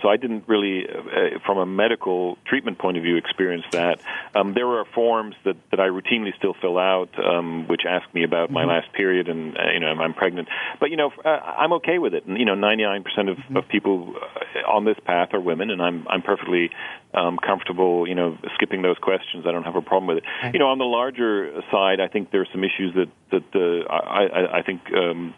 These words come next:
Speaker 1: I, I would like to talk more about, which are related to the fact that the male disease gets ignored in when, when it comes time to support research and, and really get to the bottom of the disease. I think in that sense,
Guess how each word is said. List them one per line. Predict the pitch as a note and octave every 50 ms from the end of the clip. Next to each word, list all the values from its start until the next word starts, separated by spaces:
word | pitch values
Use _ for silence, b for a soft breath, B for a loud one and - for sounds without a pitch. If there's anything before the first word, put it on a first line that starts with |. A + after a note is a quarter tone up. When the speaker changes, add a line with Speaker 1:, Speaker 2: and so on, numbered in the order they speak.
| _ - -
Speaker 1:
I, | F#2 F#2 - - F2+
I |
would | F2+ F2 F#2+ F#2+
like | F#2+ F2+ F2 -
to | - F#2 E2+ - - _ _ _ -
talk | F#2+ F2+ - -
more | G#2+ C3+ C#3+
about, | B2+ G2 F#2 F2+ F2 F2 E2+
which | F#2 F2 -
are | G2 F2+ F2+ F2+ E2+
related | E2+ F2 F2 F2+ F2+ D2+ F2 - - - -
to | F#2 F2 F2+ F2 E2+ - B B B B B B B
the | -
fact | - F#2+ F2 E2 - -
that | F2+ D#2 -
the | F#2
male | F2+ F2+ F#2 F#2 F2
disease | F2+ E2 E2 F2 F2 E2 D#2+ -
gets | - F2 - - -
ignored | E2 E2+ E2+ F2+ F2 F2+ F2+ F2+ F2+ D#2+ - -
in | - F2 F2 F2 F2 E2+ E2 E2+ E2+ E2+ F2 - - -
when, | F#2 F#2 F2 E2+ E2+ E2+
when | F2 F2+
it | E2+ -
comes | - F#2 F2 -
time | - F#2 F2+ F2+ F2 D#2+ -
to | F#2+ F2+ F2 E2+ E2 D#2+ -
support | - - - G#2 F2+ -
research | E2+ F#2 F#2+ - - F#2+ F2+ F2 E2+ - -
and, | F2+ E2+ E2 E2 D#2+ B B B B B B B B
and | - F2 E2+
really | F#2 F#2+ F2+ F2+
get | E2+ F#2 G2 -
to | -
the | F#2+ D#2+
bottom | E2 F2+ F2 E2+ F2+ F2+
of | F2 D#2+ - -
the | D#2+
disease. | D2 E2 D#2 E2+ F#2 F#2+ F#2 E2 F2+
I | E2 -
think | F#2+ E2+ -
in | E2+
that | E2+ G2 G2 - -
sense, | - F2 E2+